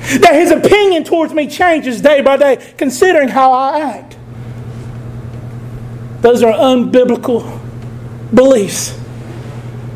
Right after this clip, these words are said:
For we know that God's immutable. I know everybody's got a remote at home for their T V.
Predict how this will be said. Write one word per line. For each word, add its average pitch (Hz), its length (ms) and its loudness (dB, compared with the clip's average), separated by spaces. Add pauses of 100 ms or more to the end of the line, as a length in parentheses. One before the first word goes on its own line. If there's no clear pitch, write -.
(420)
For 285 220 6
we 339 120 4
know 285 180 6
that 262 180 2
God's 277 360 -2
immutable. 254 760 0 (260)
I 240 160 4
know 247 220 6
everybody's 233 420 2
got 233 180 2
a 220 40 0
remote 226 360 4
at 220 100 0
home 233 500 -2 (1200)
for - 140 4
their 262 200 6
T 262 280 4
V. 247 80 2